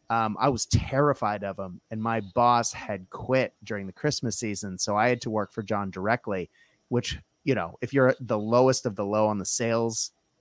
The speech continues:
ladder, is terrifying, where you have to report to the C E O daily. So I reported to him, and, uh, w-, we got to know each other a little,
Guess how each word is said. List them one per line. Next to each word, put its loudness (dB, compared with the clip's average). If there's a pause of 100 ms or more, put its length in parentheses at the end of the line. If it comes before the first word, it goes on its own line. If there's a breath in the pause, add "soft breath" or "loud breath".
(100)
ladder, 0
is -2
terrifying, 2
where 2
you 2
have 4
to -4
report 2
to -4
the -6
C 0
E 4
O 2
daily. 0 (320 loud breath)
So 8
I 6
reported 8
to 4
him, 0 (420 soft breath)
and, 4 (260)
uh, -2
w-, -4
we 2
got 8
to 2
know 6
each 2
other 6
a 4
little, 2